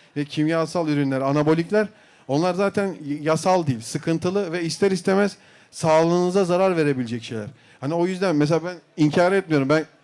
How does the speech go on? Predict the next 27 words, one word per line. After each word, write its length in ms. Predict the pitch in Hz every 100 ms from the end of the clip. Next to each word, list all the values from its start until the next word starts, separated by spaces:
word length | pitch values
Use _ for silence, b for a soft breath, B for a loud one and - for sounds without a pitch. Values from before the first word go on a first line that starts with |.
| _ _ -
kullanıyordum, 680 | 160 170 185 185 147 131
bir 80 | 127
dönem 300 | 151 165 170
daha 200 | 175 170
kullandım. 500 | 156 143 127 120 117 131
Yine 160 | 175 170
kullanmaya 520 | 180 170 160 151 143
devam 280 | 139 135 135
ediyorum 280 | 131 143 196
ama 220 | 208 208 B B B -
ara 260 | 151 202
vermek 380 | 202 175 160 151
gerekiyor. 360 | 147 139 - 117
Kontrollü 540 | 147 147 147 170 175
olmak 400 | 190 170 151 143
lazım. 320 | 143 143 190 - b b b
Çünkü 380 | - 175 208 190
bu 120 | 196
yüzde 300 | 165 170 165
yüz 200 | 196 175
sağlıksız 540 | - 156 170 165 190 175
ya 120 | 165
da 40 |
yüzde 240 | 160 151 180
yüz 140 | 170
sağlıklı 460 | 170 156 165 165
değil. 140 | 165